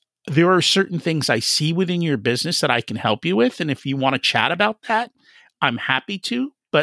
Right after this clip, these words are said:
I already know what his big problem is, and I'm gonna tell him on the call. And then it's like, if you want me to help you solve it, great. But if you wanna go solve it yourself, go solve it yourself. I built my wealth. I do this because I love it,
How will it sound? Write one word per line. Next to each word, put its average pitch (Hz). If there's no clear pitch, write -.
I 185
already 214
know 180
what 156
his 139
big 139
problem 147
is, 107
and 143
I'm 147
gonna 151
tell 175
him 131
on 107
the 107
call. 127
And 113
then 165
it's 180
like, 160
if 147
you 170
want 170
me 165
to 151
help 151
you 147
solve 196
it, 127
great. 170
But 156
if 143
you 170
wanna 156
go 156
solve 156
it 156
yourself, 175
go 170
solve 185
it -
yourself. -
I 240
built 196
my 139
wealth. 104
I 147
do 185
this 202
because 165
I 127
love 107
it, -